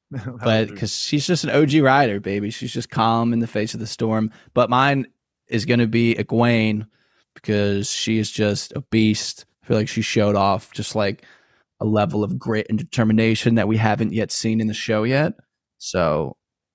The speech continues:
Speaker 2: while she's on the back foot and she's down right now,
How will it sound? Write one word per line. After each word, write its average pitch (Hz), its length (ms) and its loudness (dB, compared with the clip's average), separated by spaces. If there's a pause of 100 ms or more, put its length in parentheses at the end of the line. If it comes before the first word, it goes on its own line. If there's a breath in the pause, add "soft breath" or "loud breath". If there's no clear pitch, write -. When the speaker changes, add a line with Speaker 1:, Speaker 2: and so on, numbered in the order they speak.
(460)
Speaker 2:
while 110 260 2
she's 117 340 -2
on 135 140 4
the 151 80 2
back 135 320 2
foot 131 300 2 (120)
and 101 100 -8
she's 107 200 -6
down 107 420 4
right 101 200 -2
now, 107 560 0